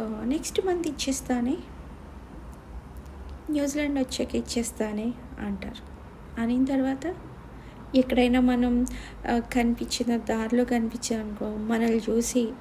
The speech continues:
ఇలా స్ట్రైట్గా రా-, రావాల్సిన వాళ్ళు అడ్డదారిలో వెళ్ళిపోతారు. అలా ఉంటారు మనుషులు. అయినా ఇలా,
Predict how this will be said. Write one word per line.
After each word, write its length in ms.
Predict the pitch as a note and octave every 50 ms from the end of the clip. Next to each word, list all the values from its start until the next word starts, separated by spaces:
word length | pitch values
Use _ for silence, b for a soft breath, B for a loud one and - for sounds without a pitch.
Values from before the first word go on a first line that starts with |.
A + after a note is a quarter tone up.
| B B B B B B B B - -
ఇలా 240 | - A3+ A3+ A3+ B3+
స్ట్రైట్గా 540 | B3+ - - B3 A3 A3 G#3+ A#3+ A#3 B3 A#3+
రా-, 480 | A#3+ A#3 A3+ A3+ A3 - - G#3+ A3
రావాల్సిన 480 | A3+ A3 A3 G#3+ A3 A3 A3 - A3+ A3
వాళ్ళు 220 | G#3+ G#3+ G#3+ A3 - -
అడ్డదారిలో 640 | - A3+ G#3 G#3 G3+ G3+ A3 A3 G#3+ G#3+ G#3+ A3 A3
వెళ్ళిపోతారు. 720 | G#3+ G3+ G3 - - G#3 G#3 - - - - - - - - - - - - - - - - - - - - - - - - - - - - - - - A#3
అలా 220 | A3 G#3+ A3 A3
ఉంటారు 400 | G#3 G#3 G#3 G3+ - A#3 A#3 A3+
మనుషులు. 480 | G#3 G#3+ G#3 G#3 G#3 G3+ - - A#3 G#3+ B3 C#4 - - - - - - - - - - - - B B B B B B B B - - - D4+
అయినా 560 | C#4+ D4+ F#4 G4+ G#4 F#4+ F#4+ A4 A4+ G4+ D#4+ - B4+ - - - - B B B B B B B - - -
ఇలా, 280 | C4 C#4 C#4+ D4+ D4+